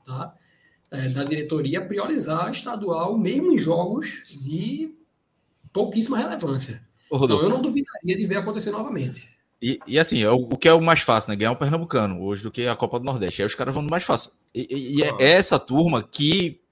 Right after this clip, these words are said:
Speaker 2: é, defend-, queria a estrela no peito do título da Série C, pô. Eu não tô falando da festa da torcida, não. Tô falando de dentro do clube que queriam, porque queriam uma estrela no peito. Pra o quê? Pra eternizar e dizer, ó, demos um título nacional pra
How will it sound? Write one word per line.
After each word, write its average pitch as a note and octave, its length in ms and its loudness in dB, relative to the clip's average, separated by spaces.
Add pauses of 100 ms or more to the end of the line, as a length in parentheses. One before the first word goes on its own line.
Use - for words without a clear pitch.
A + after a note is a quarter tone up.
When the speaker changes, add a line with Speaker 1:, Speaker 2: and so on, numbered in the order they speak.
(340)
Speaker 2:
é, G2 320 2
defend-, A#2 460 0
queria C3+ 640 2
a B2+ 120 2
estrela D3+ 380 2
no F3+ 100 -4
peito E3 280 -2
do F#3+ 80 -6
título F#3 320 -6
da F#3 60 -2
Série - 180 -4
C, D3 200 -2
pô. A2 220 -12 (180)
Eu D3+ 60 6
não E3 60 4
tô A3 100 2
falando A3 200 0
da A3 80 4
festa F#3+ 220 2
da F#3 80 2
torcida, G3 320 0
não. F#3+ 120 0
Tô D3+ 80 -4
falando D#3 280 -2
de D#3+ 200 -2
dentro C3+ 260 2
do C#3+ 100 0
clube B2+ 280 -2
que - 120 -12
queriam, F3+ 300 -4
porque G3 140 -8
queriam E3 280 -4 (320)
uma A3 140 -2
estrela G3+ 260 2
no G#3+ 120 0
peito. E3 180 2
Pra G3 120 0
o G#3+ 40 0
quê? E3+ 220 4 (200)
Pra B2 120 4
eternizar C3 420 0
e C#3+ 40 0
dizer, G2+ 120 -2
ó, D3 300 4
demos C3+ 420 0
um D#3 220 -2 (120)
título D#3+ 320 -2
nacional C#3 680 4
pra G#2+ 440 0